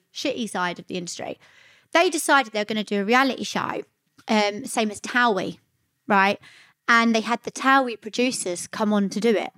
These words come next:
And they were doing this big show. Um, they casted it. I was one of the cast, and there was five other girls in it. It was me, Gemma Massey, um, Stacey Lacey. Um, there's a few other girls, all really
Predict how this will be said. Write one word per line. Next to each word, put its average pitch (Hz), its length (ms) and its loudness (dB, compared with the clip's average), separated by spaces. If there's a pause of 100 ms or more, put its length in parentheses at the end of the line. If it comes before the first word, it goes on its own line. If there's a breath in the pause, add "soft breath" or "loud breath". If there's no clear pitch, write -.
(640)
And 233 340 4
they 220 80 2
were 226 80 0
doing 220 220 0
this 214 120 -6 (120)
big 370 360 4
show. - 540 -4 (520 loud breath)
Um, 240 220 4
they 240 140 0
casted 294 580 2
it. 190 200 0
I 247 140 4
was 254 140 2
one 233 140 2
of 214 80 -4
the 202 80 -6
cast, 185 760 0
and 214 160 2
there 202 160 4
was 196 320 0
five 226 300 2
other 208 140 -6
girls 190 300 -2
in 185 120 -2
it. 185 220 0
It - 100 -6
was 196 160 -6
me, 208 400 0
Gemma 202 280 -2
Massey, 185 680 0 (420 loud breath)
um, 190 480 -2 (240)
Stacey - 480 -4
Lacey. 190 840 0 (500 soft breath)
Um, 196 400 2
there's 202 160 -2
a - 60 -14
few 233 200 2
other 208 180 0
girls, 175 420 -2
all 254 200 4
really 214 520 0